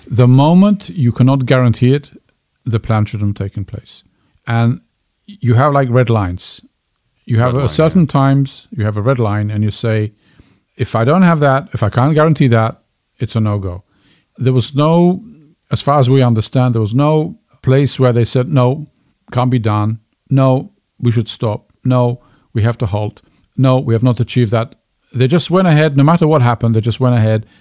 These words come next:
Speaker 1: because that's what they thought will, will make it happen. And every time there was a problem, they said, "Ah, it's not a problem. Let's continue." Disaster.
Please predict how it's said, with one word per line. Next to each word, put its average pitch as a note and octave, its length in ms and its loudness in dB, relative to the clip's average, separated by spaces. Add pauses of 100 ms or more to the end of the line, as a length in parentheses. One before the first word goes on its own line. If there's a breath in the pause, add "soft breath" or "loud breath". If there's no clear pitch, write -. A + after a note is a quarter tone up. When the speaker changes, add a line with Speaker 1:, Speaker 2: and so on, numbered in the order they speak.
Speaker 1:
because A#2+ 340 -2
that's B2 280 -2
what B2 100 0
they A2+ 160 -2
thought A#2 340 -4
will, A2 300 -6 (280)
will A2 120 -4
make G#2 200 -4
it G#2 100 -8
happen. G2+ 360 -10 (480 loud breath)
And A#2 140 0
every F3 180 2
time F3+ 540 2 (100)
there C#3 140 0
was C3+ 100 0
a D3+ 60 0
problem, C#3 420 0
they C3 120 2
said, - 180 -8
"Ah, A#3+ 380 -2 (260)
it's - 100 -2
not E3+ 140 2
a C#3+ 40 2 (120)
problem. G2+ 240 -2
Let's A#2+ 180 -2
continue." G#2+ 440 -2 (1600 soft breath)
Disaster. B2+ 520 -6